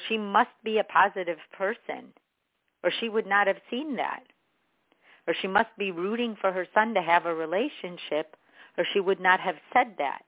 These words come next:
She would have tried to take away from you." I had a man whose mother told him, "Oh, don't go for this woman because of this and this, and then don't go for that woman because of that and that." And the guy's, like,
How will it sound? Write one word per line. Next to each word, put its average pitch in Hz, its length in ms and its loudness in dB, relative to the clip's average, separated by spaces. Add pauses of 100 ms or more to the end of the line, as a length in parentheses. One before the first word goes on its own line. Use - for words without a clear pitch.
(120)
She 175 60 -8
would 160 160 -4
have 160 100 -10
tried 175 280 -2
to 170 140 -10 (200)
take 185 260 -6
away 175 380 -2 (100)
from 139 240 -6
you." 123 120 -16 (1600)
I 190 100 4
had 220 200 4
a 214 60 2
man 214 320 0
whose 196 220 -10
mother 196 340 2
told 214 300 0
him, 180 200 -10 (100)
"Oh, 226 360 4 (420)
don't 247 240 2
go 240 140 2
for 196 180 -2
this 214 280 0
woman 185 360 -6
because 175 360 -4
of 175 100 -4
this 196 240 -4
and 180 160 -6
this, 190 240 2
and 170 120 -12
then 170 140 -8
don't 240 220 2
go 233 120 4
for 202 140 -6
that 226 220 6
woman 190 320 -6
because 185 300 -4
of 175 100 -6
that 196 220 4
and 180 80 -12
that." 208 200 4
And 180 120 -10
the 180 60 -6
guy's, 214 360 4
like, 185 220 -2